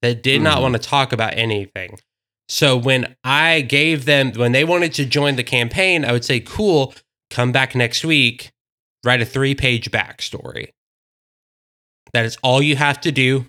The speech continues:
Speaker 1: and then I'll help you build your character and you're good." And without fail,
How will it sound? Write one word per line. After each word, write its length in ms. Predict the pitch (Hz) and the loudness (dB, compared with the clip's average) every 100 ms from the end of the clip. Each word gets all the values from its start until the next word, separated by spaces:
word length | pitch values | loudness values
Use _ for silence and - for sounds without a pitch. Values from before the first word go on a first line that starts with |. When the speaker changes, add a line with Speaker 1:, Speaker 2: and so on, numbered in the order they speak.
| - | -6
Speaker 1:
and 140 | 117 117 | -2 0
then 100 | 117 | 2
I'll 140 | 113 | 0
help 260 | 131 123 131 | 0 -4 -4
you 60 | |
build 220 | 117 120 | -2 -2
your 100 | 113 | -4
character 400 | 110 123 113 - | -2 -2 -2 -4
and 140 | 117 113 | -4 -4
you're 120 | 104 | -8
good." 340 | - 76 73 - _ _ _ _ _ _ _ _ - - _ - | -8 -8 -10 -18 _ _ _ _ _ _ _ _ -20 -20 _ -4
And 300 | 113 107 107 | -2 -2 0
without 400 | 120 139 156 - | 2 4 2 0
fail, 540 | - 135 110 - 104 | -2 0 0 -4 -16